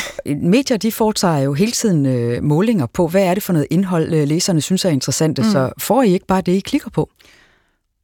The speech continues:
Speaker 2: Det tror jeg ikke. Fordi jeg, øh, har gået, jeg er gået ret meget op i det der, og har læst meget om det, og har bare erfaret, at den dårlige nyhed,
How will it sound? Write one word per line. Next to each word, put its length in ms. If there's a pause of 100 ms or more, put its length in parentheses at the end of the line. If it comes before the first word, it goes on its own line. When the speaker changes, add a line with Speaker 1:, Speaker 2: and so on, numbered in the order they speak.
(140)
Speaker 2:
Det 80
tror 180
jeg 160
ikke. 200 (240)
Fordi 360
jeg, 320 (180)
øh, 100
har 100
gået, 340
jeg 80
er 40
gået 200
ret 140
meget 180
op 160
i 40
det 140
der, 140 (160)
og 220
har 80
læst 320
meget 260
om 140
det, 220
og 200
har 160
bare 280
erfaret, 540
at 160
den 120
dårlige 360
nyhed, 360